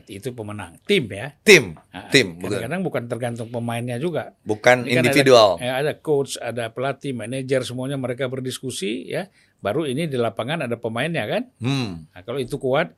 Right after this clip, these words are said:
Speaker 1: insya Allah akan menjadi pemenang. Makanya partai yang dapat suara besar itu di pileg saya melihat kalau dia punya pemain-pemain utamanya bagus-bagus.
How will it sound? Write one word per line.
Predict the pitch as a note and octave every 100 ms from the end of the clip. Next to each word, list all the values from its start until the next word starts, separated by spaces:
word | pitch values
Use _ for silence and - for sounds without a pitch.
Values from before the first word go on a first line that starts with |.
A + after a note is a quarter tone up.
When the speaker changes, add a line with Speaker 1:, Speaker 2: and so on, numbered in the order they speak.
| -
Speaker 1:
insya | G#2 G2 G2+
Allah | G#2 A#2+
akan | - F#2 G#2+ G2
menjadi | F#2+ F2+ F#2 G2 A2 D#4+ G#2+ _
pemenang. | F#2 F2 E2+ D#2+ - _ _ _ _
Makanya | - G#2 G#2 A#2
partai | B2 A2+ - B2 G#2+ G#2+
yang | G#2 G2+ A3 _ _ _ _ _ _ _ _
dapat | A2 G#2 A2+
suara | - G#2+ G#2+
besar | G#2 - G#2
itu | A2+ A2+ F3+ D#3+
di | A#2+
pileg | C3+ B2+ A2+
saya | - A2+
melihat | G#2+ G#2 G#2 D3 _
kalau | - G#2+ A2+
dia | A2+ B2+ D3
punya | - A2+ B2+
pemain-pemain | - A#2 A#2 A2+ G2+ A2+ A2+ B2
utamanya | C3 A2+ A#2 A#2 A#2 C3+
bagus-bagus. | A#2 A2 G2 G#2+ F#2 - -